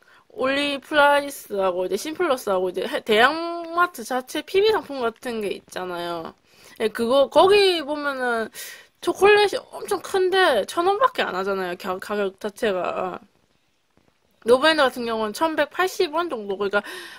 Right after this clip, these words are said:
엄청 저렴하죠. 이제 큰 거 치고 이제 천 원 이상, 예, 저는 거의 이제 저렴한 편이죠. 어쨌든 간에. 그게 차-, 솔직히 더 편할 수도 있죠, 웬만해서는. 아무래도 요즘에 이제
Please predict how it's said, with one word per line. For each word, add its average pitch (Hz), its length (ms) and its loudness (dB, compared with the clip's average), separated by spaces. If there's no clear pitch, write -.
엄청 370 320 -2
저렴하죠. 226 640 4
이제 190 140 -4
큰 403 260 -2
거 403 360 4
치고 370 500 0
이제 226 440 2
천 294 200 -4
원 320 540 -2
이상, 240 520 -2
예, 233 320 2
저는 262 440 -4
거의 214 380 4
이제 185 120 -2
저렴한 277 360 0
편이죠. 294 420 -8
어쨌든 196 360 -8
간에. 175 320 -6
그게 349 460 2
차-, 339 320 0
솔직히 294 420 -8
더 233 240 2
편할 311 280 -4
수도 349 200 -6
있죠, 196 240 -4
웬만해서는. 190 1000 -4
아무래도 262 420 0
요즘에 214 420 0
이제 196 200 -4